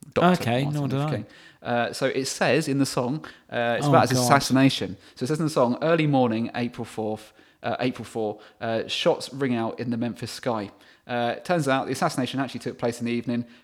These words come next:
Speaker 1: and they wrote, "Just after six P M." <laughs>
Speaker 2: Ah, but
Speaker 1: You think it's been a bit pedantic? Or
Speaker 2: Yeah.
Speaker 1: you think, yeah, U two have taken a bit of creative license there?
Speaker 2: Yeah, creative
Speaker 1: But
Speaker 2: license
Speaker 1: you,
Speaker 2: there.
Speaker 1: you can't mess with, uh, with historic facts.
Speaker 2: Well, they're not.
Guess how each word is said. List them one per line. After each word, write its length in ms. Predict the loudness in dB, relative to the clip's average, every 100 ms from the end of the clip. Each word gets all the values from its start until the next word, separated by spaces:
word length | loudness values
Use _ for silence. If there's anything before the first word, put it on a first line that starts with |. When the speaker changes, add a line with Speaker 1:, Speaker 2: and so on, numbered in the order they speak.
| _ -2
Speaker 1:
and 120 | 4
they 140 | 4
wrote, 320 | 6 4 2 -4 -18 0
"Just 220 | 2 8
after 200 | 8 6
six 240 | 0 -2
P 200 | 0 4 4
M." 220 | 2 -4 -16 _ _
<laughs> 60 | -12 -12 -16 -20 -20 -20 -16 -16 -16 -20 -20 _ -20 _ _ -20 _
Speaker 2:
Ah, 500 | -8 -4 -6 -4 -8 -6
but 240 | -8 -8 -16 -16 -4
Speaker 1:
You 80 | 2
think 140 | 2
it's 80 | 4
been 100 | 8
a 20 |
bit 140 | 8 8
pedantic? 720 | 8 8 8 6 6 -2 -18 _ _
Or 40 | 2
Speaker 2:
Yeah. 420 | 6 8 8 8
Speaker 1:
you 60 |
think, 260 | 8 6 2
yeah, 240 | 4 6
U 240 | 6 2 2
two 120 | 4
have 80 | 6
taken 180 | 6 6
a 40 |
bit 120 | 6
of 180 | 4 -2
creative 400 | 2 2 2 4
license 400 | 2 2 -4 2
there? 100 | 6
Speaker 2:
Yeah, 140 | 6
creative 460 | 6 2 2 2 0
Speaker 1:
But 60 | 2
Speaker 2:
license 340 | 0 0 -2
Speaker 1:
you, 60 | -2
Speaker 2:
there. 80 | 0
Speaker 1:
you 60 |
can't 260 | -2 -4 -2
mess 260 | -2 -2
with, 220 | -4 -2 2
uh, 340 | 4 4 2 0
with 140 | -6
historic 380 | -8 -4 -4 -4
facts. 420 | -8 -8 -12 -20 _ -2
Speaker 2:
Well, 80 | 2
they're 120 | 2
not. 320 | 2 0